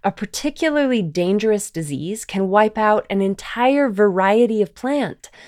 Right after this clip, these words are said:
and decimate production if there is too much homogeneity. However, genetically diverse crops are less likely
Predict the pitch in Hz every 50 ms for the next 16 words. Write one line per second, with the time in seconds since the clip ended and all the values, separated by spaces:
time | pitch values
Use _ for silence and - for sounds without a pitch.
0 | - - _ - - 185 180 156 202 208 226 233 - 285 269 277 285 277 - -
1 | 269 254 196 156 160 - - - 170 147 135 147 165 - - 190 180 - - 202
2 | 185 185 185 180 - - - - - - 269 294 311 294 262 196 165 156 - -
3 | - - - - 185 180 180 196 190 185 - 180 175 170 165 170 185 214 220 170
4 | 139 110 - - _ _ _ _ _ _ _ _ _ - - - - - - -
5 | - - 165 165 160 160 156 151 143 - 147 175 214 - _ _ - - _ _
6 | - 160 151 170 180 196 202 208 220 226 254 285 277 - - 226 214 196 170 160
7 | 185 175 165 185 214 285 294 - - - - - 180 156 131 135 131 - - -
8 | - - - _ _ _ _ _ _ _ - 170 165 165 160 160 156 170 185 214
9 | 254 240 - - 170 175 185 180 180 175 - - 180 165 170 175 190 -